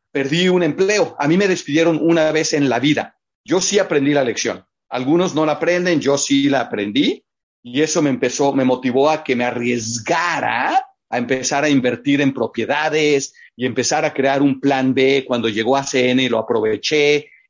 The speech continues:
y bueno, el resto es historia, porque yo sí quedé súper traumado de que perdí todo, eh, lo económico, porque perdí un empleo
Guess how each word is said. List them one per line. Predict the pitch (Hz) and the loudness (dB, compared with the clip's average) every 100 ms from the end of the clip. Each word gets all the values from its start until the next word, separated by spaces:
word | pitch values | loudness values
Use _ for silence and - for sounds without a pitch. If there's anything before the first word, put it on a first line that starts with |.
| _ | _
y | 120 | -8
bueno, | 120 127 117 | -2 0 0
el | |
resto | 127 147 151 | -2 -2 -2
es | 127 | -4
historia, | - 156 151 131 | -2 2 2 2
porque | - 135 - | 0 -2 0
yo | 135 | 0
sí | 170 - - 151 | 0 -4 -6 -4
quedé | 175 151 151 | -2 0 0
súper | 156 160 170 - | 2 2 0 -2
traumado | 135 120 135 151 117 113 113 113 _ _ _ - | 0 2 2 0 0 0 -2 -4 _ _ _ -6
de | 127 123 | -4 -2
que | 135 | -4
perdí | 131 127 120 147 147 | 0 0 0 -2 2
todo, | 147 147 120 117 117 - _ | 2 4 4 2 0 -8 _
eh, | 120 120 | -4 0
lo | 127 | 0
económico, | 127 131 123 160 143 131 123 | 0 0 2 2 0 0 0
porque | 127 107 127 | 0 -2 0
perdí | 127 120 143 | 0 2 2
un | 143 | 2
empleo | 139 135 165 143 131 - | 0 0 2 4 2 0